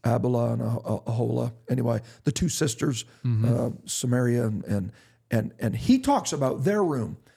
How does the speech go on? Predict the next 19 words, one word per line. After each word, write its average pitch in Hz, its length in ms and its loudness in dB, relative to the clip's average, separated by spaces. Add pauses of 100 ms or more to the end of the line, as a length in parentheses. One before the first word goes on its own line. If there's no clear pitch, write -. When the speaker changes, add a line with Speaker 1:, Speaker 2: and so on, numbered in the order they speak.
(160)
Speaker 1:
and 117 100 0
how 123 140 2
they 120 180 0
painted - 640 -4
images 135 520 -6 (300)
Speaker 2:
Hmm. 170 120 -2 (380)
Speaker 1:
on 120 140 2
the 110 60 0
wall. - 500 -2 (180)
Okay, 147 300 0 (240)
there's 139 180 -2
a 123 40 -4
strong 156 880 2 (600)
case 165 480 4
to - 180 -6
be 123 160 2
made 120 460 0
for, 117 400 -2 (1040)
uh, - 300 0